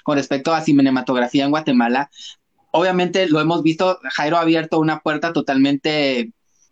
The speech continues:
increíblemente grande para las producciones en Guatemala, porque está demostrando que en Guatemala se pueden hacer cosas muy bien hechas y sobre todo con personas de Guate, ¿verdad? Porque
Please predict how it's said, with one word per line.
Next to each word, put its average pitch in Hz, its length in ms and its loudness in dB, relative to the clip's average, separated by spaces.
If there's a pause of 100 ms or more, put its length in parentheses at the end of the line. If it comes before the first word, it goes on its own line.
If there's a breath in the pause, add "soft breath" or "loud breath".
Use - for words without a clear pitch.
(320)
increíblemente 180 760 2
grande 165 360 0
para 151 220 -2
las 135 160 -4
producciones 143 420 0
en 165 120 0
Guatemala, 139 520 -2
porque 139 380 -4
está 135 220 -2
demostrando 143 500 -2
que 156 60 -2
en 147 80 4
Guatemala 131 420 0
se 127 100 -4
pueden 135 220 -2
hacer 131 240 -2
cosas 139 400 -4
muy 147 200 4
bien 147 180 4
hechas 165 320 -2
y 151 80 -4
sobre 143 220 0
todo 190 280 0
con 143 220 -2
personas 165 420 -2
de 147 80 0
Guate, 123 400 -2 (240)
¿verdad? 117 320 0
Porque 143 380 -2